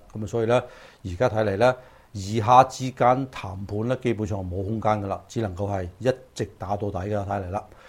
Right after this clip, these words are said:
咁啊，而家睇到咗美國同澳洲方面呢，係二加二嘅訪-，呃，會談喺度進行緊嘅下，準備打造嘅係咩呢？叫做印太盾牌嘅，係做咩呢？應對中共。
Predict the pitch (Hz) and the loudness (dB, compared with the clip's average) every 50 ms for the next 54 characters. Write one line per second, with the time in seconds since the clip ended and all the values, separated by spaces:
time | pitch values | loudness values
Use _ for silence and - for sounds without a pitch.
0 | - - - - - 165 180 165 123 107 156 151 143 131 139 151 147 - 139 135 | -20 -20 -14 -6 -4 0 2 2 2 4 2 4 4 4 4 4 4 4 4 4
1 | 143 131 - - - - - - - 120 110 120 117 - 110 - 95 98 98 - | 4 4 0 -8 -16 -20 -20 -14 -4 0 0 2 2 2 0 0 -2 -6 -6 -4
2 | 127 123 131 127 - 156 156 - 160 143 131 123 120 143 156 151 - - - - | -2 -2 0 6 8 8 8 8 6 6 6 6 6 6 4 4 0 -6 -20 -20
3 | _ - - 113 104 101 107 123 127 113 107 - - 143 135 131 123 104 98 95 | _ -4 -2 0 0 0 -2 -2 -2 -2 2 4 6 8 8 6 4 0 -4 -8
4 | 95 92 90 117 110 107 - - - - 98 - - - 131 113 107 104 101 104 | -8 -4 -2 0 0 0 -2 -6 -4 -4 -4 -4 -2 -2 0 0 0 0 0 -2
5 | 110 104 107 107 98 98 85 80 101 113 110 101 - - - - - - 123 113 | -2 0 0 0 0 -2 -4 -2 0 0 0 0 -4 -8 -16 -20 -8 -6 -4 -4
6 | 104 104 90 - 101 107 117 110 107 110 110 - 127 117 120 117 - - 87 104 | -2 -4 -6 -6 -6 -4 -2 -2 -2 -2 -2 -2 -2 -2 -2 -2 -2 -4 0 2
7 | 127 131 - 127 104 95 107 104 104 110 113 110 123 123 - - - _ - 113 | 2 2 4 2 2 2 2 2 2 0 0 2 0 0 -2 -6 -12 _ -4 -2
8 | 110 110 104 98 98 101 98 110 113 113 117 110 85 98 107 110 113 113 117 113 | 0 0 0 -2 -2 -4 -2 -2 -2 -2 -4 -4 -2 0 0 2 2 0 0 -2
9 | - 110 104 104 117 107 98 87 87 101 117 123 - - - - - - - - | -4 -4 -4 -2 -2 -2 -4 -4 -2 0 0 0 -2 -4 -12 -20 -20 -20 -20 -20
10 | - _ _ _ _ - 113 110 104 101 - 117 107 120 120 113 123 117 107 101 | -20 _ _ _ _ -6 -4 -4 -4 -2 -2 0 2 4 4 6 4 4 2 0
11 | 98 107 101 104 110 107 101 107 101 101 - 135 113 101 107 98 | -2 -2 -2 -2 -2 -2 -2 -2 -2 0 0 -2 -2 -2 -4 -6